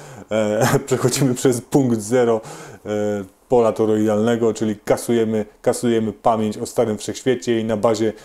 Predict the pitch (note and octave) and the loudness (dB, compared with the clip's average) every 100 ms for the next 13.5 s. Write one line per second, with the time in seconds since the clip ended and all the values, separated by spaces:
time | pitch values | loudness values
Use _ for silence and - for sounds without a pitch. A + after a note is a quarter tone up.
0 | - A2+ G#2+ A#2 A#2 B2 G#2+ A#2 A2+ A#2+ | -8 -4 0 2 0 -2 -2 0 2 0
1 | - G2+ G#2 G#2+ A2 G#2 G#2 G2 A2+ A#2 | -2 -6 -2 0 0 -2 -4 -4 -4 -2
2 | G#2+ G#2 G2 - - A#2+ A2 A2+ - G#2 | 0 -2 -4 -8 -2 0 2 0 -2 -10
3 | - G#2+ G#2 G#2+ G#2 G2+ G#2 G2 G#2+ G2+ | -6 -4 -4 -2 -4 -2 -4 -4 -8 -10
4 | - - - C#3+ C#3 C#3 A#2+ A2 G#2 G#2 | -16 -20 -8 -2 2 2 2 0 0 0
5 | G#2 G2+ G2 G2+ G2 - _ _ _ _ | -2 -4 -2 -2 -4 -12 _ _ _ _
6 | _ - A2+ C#3+ B2+ A#2 A2 - G#2+ G2+ | _ -14 0 2 2 2 -2 -4 -4 -6
7 | F#2 F2+ G2 F2+ F#2 F2 E2 _ _ _ | -8 -10 -12 -14 -14 -16 -20 _ _ _
8 | _ _ _ _ _ _ _ _ _ A2 | _ _ _ _ _ _ _ _ _ -8
9 | G2 E2 - _ - C3 B2+ B2 B2 A#2 | -8 -8 -18 _ -4 -2 0 -2 -2 -2
10 | A2 - A2 A2 G#2+ G2+ G2+ G2+ G#2 - | -2 -2 -2 -2 -4 -4 -2 -2 -2 -6
11 | A2 - A2 - G2+ G#2 G2 G2+ G2 - | -6 -2 -2 -2 -2 -2 -2 -2 -4 -8
12 | - G#2+ G#2 G2+ F#2 F#2+ G2 G#2 G2+ G#2 | -6 -2 -2 -4 -8 -10 -8 -8 -6 -6
13 | G2 G2 G2 F#2+ | -6 -8 -10 -10